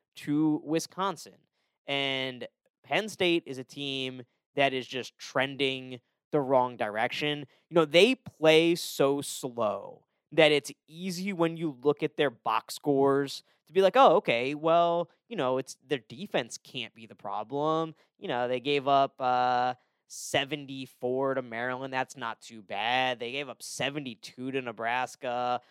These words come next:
seventy-nine to Wisconsin, but, but it was in overtime. But they play so slow that these other teams are really putting up major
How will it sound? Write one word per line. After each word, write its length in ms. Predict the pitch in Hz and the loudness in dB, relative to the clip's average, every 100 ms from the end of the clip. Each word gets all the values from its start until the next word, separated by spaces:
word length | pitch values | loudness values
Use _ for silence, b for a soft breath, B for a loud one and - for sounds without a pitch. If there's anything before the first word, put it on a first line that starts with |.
| b | b
seventy-nine 720 | - 190 175 170 135 131 147 143 | 2 2 2 -4 4 4 4 2
to 60 | |
Wisconsin, 460 | 123 - 190 196 247 | 0 -2 -2 0 10
but, 200 | 262 226 | 10 12
but 100 | 208 | 8
it 40 | |
was 180 | 180 151 | 8 6
in 100 | 143 | 0
overtime. 960 | 110 156 139 123 - 107 110 117 117 120 _ _ _ | 0 -2 0 -6 -6 -8 -8 -10 -12 -16 _ _ _
But 200 | 151 175 _ _ 135 | -2 -2 _ _ -6
they 300 | 139 175 208 | 2 2 0
play 500 | - - 165 175 165 | -10 -2 2 4 2
so 380 | - 160 139 | -2 0 0
slow 920 | 127 - 127 117 175 160 110 107 107 107 _ _ _ _ - | -2 -10 -8 2 4 4 2 -4 -8 -10 _ _ _ _ 0
that 160 | 160 160 | 0 0
these 180 | 202 | 4
other 220 | 233 240 156 | 6 8 4
teams 680 | - 170 143 120 110 101 110 - | 0 -6 -6 -8 -12 -16 -16 0
are 360 | 139 120 110 - | 2 2 0 -6
really 1400 | 160 156 156 156 156 156 156 151 139 135 123 117 107 101 - _ _ _ - | -6 -4 -4 -4 -2 0 4 6 6 6 0 -4 -8 -10 -16 _ _ _ 2
putting 300 | 170 139 143 | 4 4 2
up 180 | 127 - | -4 -6
major 880 | 147 156 160 165 160 156 131 135 | -10 -8 0 4 6 4 2 -2